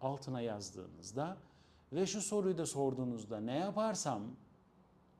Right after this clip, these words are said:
neyi kabul edersem, neyi idrak edersem o konuyu çözümleyebilirim.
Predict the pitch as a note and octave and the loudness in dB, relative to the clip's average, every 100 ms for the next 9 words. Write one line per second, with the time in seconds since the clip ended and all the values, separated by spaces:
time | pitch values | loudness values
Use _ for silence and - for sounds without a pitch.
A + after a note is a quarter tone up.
0 | - B2+ C#3+ F#3 G#3+ G3+ G3+ F#3 D#3 C3+ | -6 0 2 2 2 6 6 6 2 0
1 | A#2+ G2 G2+ G#2 - - - - A2 A#2+ | -4 -4 -6 -12 -20 -20 -20 -10 -4 0
2 | C3+ G3+ A#3+ G3+ G3+ F3+ E3 C#3+ C3+ C3+ | 2 4 4 4 4 4 2 4 4 4
3 | C#3 B2 B2 B2+ - - - - - - | 2 2 0 -4 -14 -20 -20 -20 -10 2
4 | C#3+ C#3 C3+ - - - - - C3+ B2+ | 4 4 2 -6 -18 -20 -14 -2 0 2
5 | A#2+ A#2 A#2 - - - - - B2 A2 | 0 -2 -6 -12 -20 -20 -14 -8 -6 -4
6 | G#2+ A2+ G2+ F#2+ F2+ | -4 -6 -6 -8 -12